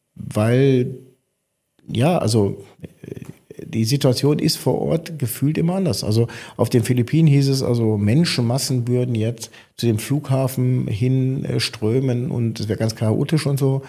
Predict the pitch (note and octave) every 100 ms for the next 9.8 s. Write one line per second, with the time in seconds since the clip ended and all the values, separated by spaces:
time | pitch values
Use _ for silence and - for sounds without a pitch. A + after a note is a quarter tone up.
0 | - _ _ _ _ _ G2+ A#2+ A#2+ A#2+
1 | C3 E3+ - G#2 F#2 F#2+ G#2 A2 C3+ A#2+
2 | C3+ D#3 B2+ E2 F#2 F#2 - E2+ E2+ E2
3 | C3 C#3 G#2+ G#2+ G#2 C#2 G2+ F#2+ G2+ G#2
4 | - - _ _ - G2 - F#3 C3+ A2
5 | G#2+ A2 - A2+ A#2 A#2 A2+ A#2 A2+ D#3+
6 | - G#2+ G#2+ G2 G2+ G#2 - E2 G2 F2+
7 | F#2 - G#2 G#2 G2+ G#2 - - _ -
8 | G2+ G2+ G2+ G2+ G#2 G#2+ - - G#2+ G#2
9 | G#2 A2 - C#3 - F#2+ E2+ -